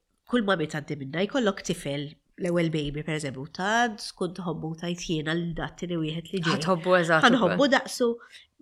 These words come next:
Speaker 1: Once li jkollok tifhimha, sakemm ma jko-, sakemm ma jkollokx it-tieni, ma tistax tfehimha, u tlaħna ngħidilhom, "Eħe, ħatħobbu mod differenti."
Speaker 2: You have to
Speaker 1: Kif
Speaker 2: experience it, oh. You have to experience it. Imma, em,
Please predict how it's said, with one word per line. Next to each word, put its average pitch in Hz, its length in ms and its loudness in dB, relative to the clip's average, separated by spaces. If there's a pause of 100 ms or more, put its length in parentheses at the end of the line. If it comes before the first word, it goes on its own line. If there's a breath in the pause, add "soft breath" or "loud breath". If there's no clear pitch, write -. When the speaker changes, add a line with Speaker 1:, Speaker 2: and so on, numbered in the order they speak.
(360)
Speaker 1:
Once 320 340 6
li 381 140 10
jkollok 175 400 4
tifhimha, 170 400 2 (320)
sakemm 294 420 6
ma 220 80 8
jko-, - 240 -2
sakemm 269 340 2
ma 196 120 8
jkollokx 185 360 6
it-tieni, 202 460 4 (560 loud breath)
ma 330 160 2
tistax 294 320 2
tfehimha, 165 400 4
u 277 100 4
tlaħna 185 220 0
ngħidilhom, 160 480 2
"Eħe, 160 240 0
ħatħobbu 165 640 -2 (500 loud breath)
mod 185 240 4
differenti." 175 500 0
Speaker 2:
You 208 60 4
have 214 160 2
to 214 80 4
Speaker 1:
Kif 165 80 0
Speaker 2:
experience 143 540 -6
it, - 120 -20
oh. 151 280 -4
You 190 100 -6
have 170 120 -8
to 180 80 -4
experience 151 520 -8
it. - 160 -18
Imma, 160 420 2 (1600 soft breath)
em, 143 420 -6